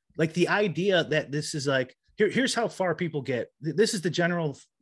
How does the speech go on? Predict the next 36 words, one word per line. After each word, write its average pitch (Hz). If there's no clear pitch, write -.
the 135
general, 139
uh, 85
idea 151
people 120
have 117
with 98
government. 82
Like, 151
ju-, 202
they'll 233
just 254
pass 269
a -
law. 294
Oh, 220
the 202
bad 170
problem. 185
Oh, 208
just -
pass 285
a 311
law. 320
Yeah, 277
well, 190
that'll 240
stop 277
it, -
right? 147
That's 165
as 160
far 170
as 156
they 135
get. 117